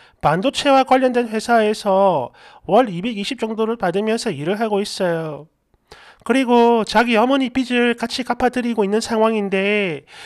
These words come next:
이게 뭐 어머니가 직접 "아이고 아들아 도와줘!" 이렇게 말을 한 건 아니지만 자식 입장에서 이걸 알고도 모른 채 할 순 없었기 때문에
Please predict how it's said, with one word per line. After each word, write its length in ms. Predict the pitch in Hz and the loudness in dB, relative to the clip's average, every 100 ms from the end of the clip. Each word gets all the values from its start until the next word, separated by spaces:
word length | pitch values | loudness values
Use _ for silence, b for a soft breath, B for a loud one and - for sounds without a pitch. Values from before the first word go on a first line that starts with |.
| B | B
이게 420 | - 208 247 240 240 | -10 0 4 4 2
뭐 120 | 254 | 0
어머니가 460 | 196 262 277 254 | 2 2 2 2
직접 360 | 214 254 - 247 b b b | 0 -2 -2 -2 b b b
"아이고 260 | 320 349 320 | 2 4 6
아들아 540 | 330 330 294 247 - b b - | 6 6 6 6 4 b b 6
도와줘!" 320 | 381 370 359 349 277 - _ _ _ - | 8 10 10 10 8 2 _ _ _ -4
이렇게 280 | 254 269 | -4 -2
말을 260 | 226 170 226 | 0 0 0
한 100 | 254 | 0
건 140 | 254 | 0
아니지만 1000 | 214 175 208 233 214 208 220 220 185 135 139 _ _ _ _ _ _ _ _ _ _ _ _ _ _ _ _ - _ _ _ _ _ _ _ _ _ _ | 0 0 -2 0 2 2 0 -2 -4 -8 -16 _ _ _ _ _ _ _ _ _ _ _ _ _ _ _ _ -20 _ _ _ _ _ _ _ _ _ _
자식 360 | 208 233 285 | 2 4 2
입장에서 520 | 254 - 240 233 233 208 | -6 -2 0 0 -2 -8
이걸 280 | 185 240 | -2 0
알고도 400 | 226 156 175 220 | 2 0 0 -2
모른 240 | 202 139 190 | 0 -2 -4
채 140 | - | -4
할 120 | 233 247 | -6 -6
순 160 | 254 | -4
없었기 320 | 170 - 240 | -4 -6 -10
때문에 840 | 240 214 208 196 175 185 190 156 | -2 0 0 -2 -2 -4 -4 -8